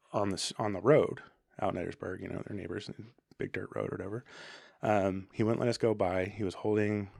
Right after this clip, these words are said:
uh, some sort of semiotic weapon,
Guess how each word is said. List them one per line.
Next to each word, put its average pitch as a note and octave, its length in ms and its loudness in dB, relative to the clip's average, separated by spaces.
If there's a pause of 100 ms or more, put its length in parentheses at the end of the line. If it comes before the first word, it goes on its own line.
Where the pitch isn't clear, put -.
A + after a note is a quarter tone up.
(200)
uh, F2+ 280 2
some A2 260 -4
sort G#2 240 -2
of G2+ 340 -4
semiotic G2 640 0
weapon, G2+ 420 -6